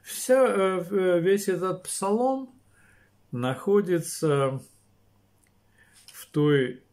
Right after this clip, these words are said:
части размышления Давида, где над ним вновь собираются тучи. И кроме того,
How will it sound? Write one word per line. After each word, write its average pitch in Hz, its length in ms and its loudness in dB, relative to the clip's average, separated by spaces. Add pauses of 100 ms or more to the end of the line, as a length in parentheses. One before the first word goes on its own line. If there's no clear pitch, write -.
(180)
части 139 540 -4
размышления 123 1300 -2 (640)
Давида, 110 840 -4 (1080)
где 113 440 -4
над 117 280 -6
ним 165 460 -4 (500)
вновь 139 500 -2
собираются 113 840 -4
тучи. 143 880 -4 (580)
И 110 120 -2
кроме 262 400 -2
того, 135 640 -2